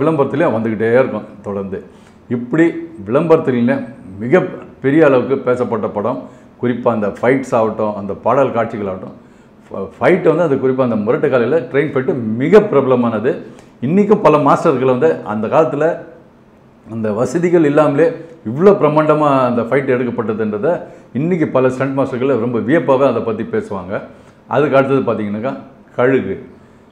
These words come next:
பி ஆர்ட் Productions அவங்க ச-, தயாரிப்புல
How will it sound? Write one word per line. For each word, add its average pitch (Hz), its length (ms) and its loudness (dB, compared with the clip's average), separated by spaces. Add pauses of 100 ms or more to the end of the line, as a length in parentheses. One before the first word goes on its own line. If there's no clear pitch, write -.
(140)
பி 160 140 2
ஆர்ட் 123 200 2
Productions 113 500 -6 (600)
அவங்க 135 240 0
ச-, 127 260 -2
தயாரிப்புல 113 520 -2